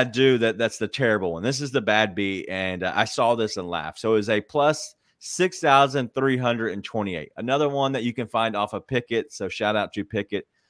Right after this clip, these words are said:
Uh, if you wanna go over there and, uh, get, uh, and sign up on Pikkit, uh, it, they, you, you literally get three dollars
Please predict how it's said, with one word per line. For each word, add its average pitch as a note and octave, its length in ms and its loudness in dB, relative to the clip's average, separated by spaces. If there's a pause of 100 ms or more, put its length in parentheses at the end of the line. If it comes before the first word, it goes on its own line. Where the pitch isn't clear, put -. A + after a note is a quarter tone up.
(160)
Uh, F#2 220 0
if G#2 120 -4
you B2 100 0
wanna B2+ 160 2
go A#2 120 6
over A2+ 120 2
there A2 380 4
and, G2 240 -4
uh, F#2 280 -2
get, G#2 320 -4 (120)
uh, F#2 320 -6
and A2+ 100 -6
sign A2+ 300 0
up A#2 200 2
on G#2 180 -4
Pikkit, C#3 420 -2 (480)
uh, F#2 220 -2
it, A2+ 200 -4
they, A2+ 100 0
you, B2 360 -2 (100)
you C#3 200 -2
literally F3+ 480 2
get C#3+ 320 2 (160)
three D#3+ 280 2
dollars C#3 540 4